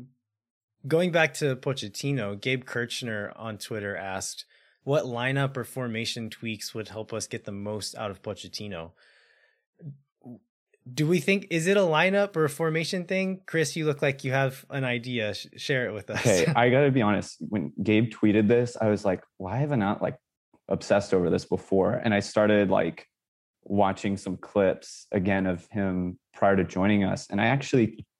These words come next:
Speaker 2: was really surprised. I think he gets a lot of criticism lately because he's got this D P status and he hasn't, uh, performed in a big enough way yet. But I,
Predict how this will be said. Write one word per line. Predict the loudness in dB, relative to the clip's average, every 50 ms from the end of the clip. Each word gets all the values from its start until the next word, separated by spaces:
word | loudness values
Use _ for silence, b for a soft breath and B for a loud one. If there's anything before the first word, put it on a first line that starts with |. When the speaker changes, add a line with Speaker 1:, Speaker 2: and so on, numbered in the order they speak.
| _ _ _ _ -2
Speaker 2:
was | 0 2 4
really | 4 4 4
surprised. | 4 2 2 2 2 2 2 2 2
I | 2 2
think | 2 2 -2 -2
he | -2 -2 0
gets | 0 0 0 2
a | 2
lot | 4 6 6 6
of | 4 2 0 -2 _ _ _ _ _ _ _ -4
criticism | 0 2 4 4 4 2 2 0 2 0 0
lately | 0 0 0 0 -2 -2
because | 0 0 0 0 0 0
he's | 0 0 2
got | 2 2 2 2
this | 0 -4 -2
D | 0 2 2 2
P | 4 2 0 0
status | 2 4 4 6 6 6 6 4 2 2 -2
and | -2 -2
he | 0 0 2
hasn't, | 4 2 2 2 0 0 0 0 0 -4 _ _ _ _ _ _ _ _ _ _ _ -2
uh, | 2 2 2 2
performed | 2 0 -2 0 0 0 2 2 2
in | 2
a | 2
big | 2 2 2 2 2
enough | 2 2 0 0 -2 0
way | 2 4 4 4
yet. | 4 4 2 2 2 0 -2 -6 _ _ _ _ _ _ _ _ -10 -2
But | 0 2 2 2 0 -2 -8 _ _ 2
I, | 2